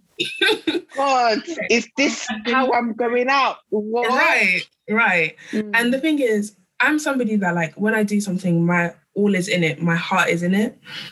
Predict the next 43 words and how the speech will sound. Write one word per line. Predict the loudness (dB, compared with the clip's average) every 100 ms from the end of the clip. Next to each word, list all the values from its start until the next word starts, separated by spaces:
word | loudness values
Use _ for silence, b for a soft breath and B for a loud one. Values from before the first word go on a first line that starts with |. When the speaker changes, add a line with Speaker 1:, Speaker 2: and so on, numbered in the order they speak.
| B
Speaker 1:
So | -2 -2
at | 0 0
the | 0
Speaker 2:
Mm. | 0
Speaker 1:
time, | 0 0 -2
I | -2
wasn't | 0 0
even, | 0 0 -2 -4 _
I | 0
was | 0
just | 0
like, | -2
"Oh | -2
my | 0
gosh, | 0 0
I |
hope | -2 0
you're | 0 0
okay." | 0 2 2
Like, | 0
in | 0
my | 2
head, | 2 2
I | 2
was | 0
like, | -4 -6 B B B -4
"I | 0
hope | 2
this | 2
person's | 0 2 0 2
fine." | 0 2 0 0
It |
wasn't | 0 2 0
a | 0
thing | -2 -2
of, | 0
"Oh |
my | 0 2
gosh, | 0
they've | -2 -2
coughed | -4 -2
on | 0
me. | 2 0